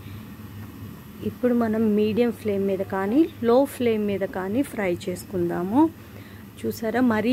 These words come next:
హీట్ అవ్వలేదండి ఇక్కడ. అలా మీడియంగా ఉన్నప్పుడే ఫ్రై చేద్దాము. అప్పుడైతే లోపలంతా నీట్‌గా ఫ్రై అయ్యి చక్కగా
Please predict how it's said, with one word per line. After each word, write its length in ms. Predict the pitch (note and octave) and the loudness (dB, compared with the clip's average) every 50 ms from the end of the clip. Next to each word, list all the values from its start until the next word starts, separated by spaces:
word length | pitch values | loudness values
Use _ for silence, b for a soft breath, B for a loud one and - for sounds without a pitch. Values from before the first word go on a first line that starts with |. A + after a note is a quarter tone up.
| C4+ A3 | 2 4
హీట్ 280 | - A#3+ A3+ A3+ G#3+ - | 2 2 0 0 0 0
అవ్వలేదండి 680 | G#3+ F#3+ F3+ G#3 G3+ G3 G3+ F#3+ F#3+ F#3+ F#3 F3 F#3 F#3+ | -2 0 0 0 0 0 0 0 -2 -2 -2 -2 0 -2
ఇక్కడ. 280 | F#3 - - G3 G3 G#3 B3 C#4 D4 C#4+ - - - - - - - - - - - - - - - - - - - - - - | -2 -2 -4 -6 -4 -2 0 0 0 0 -2 -10 -16 -16 -16 -16 -16 -18 -18 -16 -16 -16 -16 -14 -16 -16 -16 -14 -14 -14 -10 -6
అలా 180 | G3+ F#3+ F#3 F#3 | -2 -2 0 2
మీడియంగా 560 | F#3+ F#3+ F#3 F3+ F#3 F#3+ G3+ G3 G#3 F#3+ G3+ G3 | 2 2 2 2 4 2 4 2 2 2 0 0
ఉన్నప్పుడే 500 | G3 F#3+ F#3 F3+ F3+ - - - G#3+ C4 C#4 | 0 0 -2 -2 -4 -6 -6 -2 0 0 0
ఫ్రై 280 | - - G#3 F3+ F3 E3+ E3+ | 0 0 -4 -2 -2 -2 -2
చేద్దాము. 680 | - - F3 E3 - - E3+ E3+ E3+ F3 F3+ G3 B3 C#4+ D#4 D4 - B B B B B B B B B B B | -2 -4 -4 -4 -4 -4 -6 -6 -4 -4 -2 0 2 2 0 0 -4 B B B B B B B B B B B
అప్పుడైతే 540 | - E3 - - - F3 E3+ E3+ E3+ - G#3+ G3 | -8 -8 -6 -2 -2 0 0 0 0 0 0 2
లోపలంతా 720 | F#3 F3+ F3 E3+ F3 F#3+ F3+ F#3 F3+ F3+ E3+ - - G3 F#3+ F#3 | 2 4 2 2 0 0 0 2 2 0 0 0 0 2 2 4
నీట్‌గా 760 | F3+ F3+ F#3 F#3+ G3 G3+ F#3+ - - - - G#3+ G#3 G3+ F3+ - - - - - | 4 4 4 2 2 0 -2 -4 -4 2 2 4 4 4 0 0 -2 -8 -14 -10
ఫ్రై 280 | - - F3 E3+ E3+ F3 F3+ | -6 -4 -4 -2 -2 -2 -2
అయ్యి 400 | F3+ F3 F3 F3+ - A3+ A#3 C#4+ D#4 D#4+ D#4 - - - | -2 -2 -4 -6 -4 -2 2 4 4 4 2 0 -12 -10
చక్కగా 520 | - - F3 D#3+ - - - F3 F3 G#3 | -6 -6 -6 -6 -6 -6 -6 -2 -2 -2